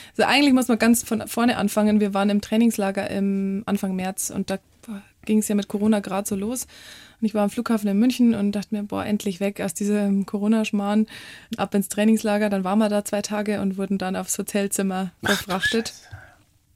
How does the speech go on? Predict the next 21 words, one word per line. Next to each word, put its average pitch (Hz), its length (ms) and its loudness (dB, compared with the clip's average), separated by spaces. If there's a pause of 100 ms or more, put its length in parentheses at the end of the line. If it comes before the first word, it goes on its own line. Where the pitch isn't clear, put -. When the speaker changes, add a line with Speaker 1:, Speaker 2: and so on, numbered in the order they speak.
Speaker 1:
und 196 200 0
waren 196 140 0
dann 196 120 0
da 185 140 -4
zehn 196 200 0
Tage 190 240 -6
eingesperrt 196 400 -4
am 190 100 -2
Hotelzimmer. 208 580 -2 (840)
Dann 208 120 4
sind 208 120 4
wir 202 120 4
heimgekommen, 254 580 6
dann 202 340 4
war 208 120 4
ich 214 80 4
tatsächlich 214 440 2
auch 208 100 -2
wieder 208 180 2
krank 233 460 2
und 208 520 0